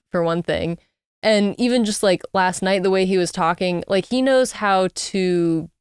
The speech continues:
I think, get certain reactions from people. Like, uh, even Kelly, I think, made a comment about, you know, how, oh, like, he's,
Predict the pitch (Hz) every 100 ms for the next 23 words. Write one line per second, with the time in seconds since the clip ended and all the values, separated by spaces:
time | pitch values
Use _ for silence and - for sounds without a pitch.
0 | _ _ _ _ _ - - 233 190 190
1 | 175 - 220 - 170 156 139 156 - 226
2 | 226 - 233 220 247 262 262 262 - _
3 | _ _ - 190 175 _ _ _ _ _
4 | 208 180 175 214 208 196 - 208 196 170
5 | 170 180 175 175 160 - - 170 170 165
6 | - 170 165 160 - _ 180 175 165 175
7 | 165 - - 196 185 180 170 - 175